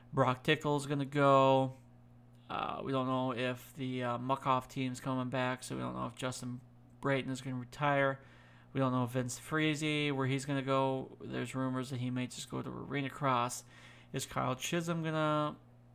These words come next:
basically hang it up finally?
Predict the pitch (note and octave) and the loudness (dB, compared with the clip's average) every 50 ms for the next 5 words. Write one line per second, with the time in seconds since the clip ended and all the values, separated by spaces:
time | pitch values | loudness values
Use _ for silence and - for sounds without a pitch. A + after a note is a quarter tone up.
0 | - - - - C#3 - - C#3 C#3 C3+ - C3+ - C#3+ C#3 C3+ C3+ C3+ C3 A#2 | -20 -20 -20 -18 -12 -6 -2 -2 -2 -2 -4 -6 -4 -2 -2 0 0 0 -2 -4
1 | - - - - - - - - - - B2 A#2+ B2 B2 C3 C#3 D3 F3+ G#3+ F#3+ | -8 -14 -20 -20 -20 -20 -20 -20 -12 -8 -4 -2 -2 -2 -2 0 0 0 0 0
2 | - - - C3 B2+ B2 B2+ B2 A#2+ A2+ A2+ - - | -2 -6 -6 -4 -4 -4 -4 -6 -8 -10 -12 -12 -14